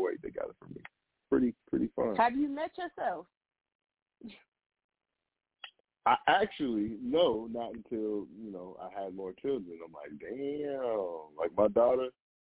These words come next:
Speaker 1: she's, she's my eight-year-old is def-, she's an asshole.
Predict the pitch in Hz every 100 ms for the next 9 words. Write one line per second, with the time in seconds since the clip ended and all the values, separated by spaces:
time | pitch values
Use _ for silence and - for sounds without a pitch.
0 | _ _ _ _ - 277 262 247 233 285
1 | 294 196 80 120 123 123 151 147 127 123
2 | 107 104 123 120 - 175 151 104 110 98
3 | - 76 69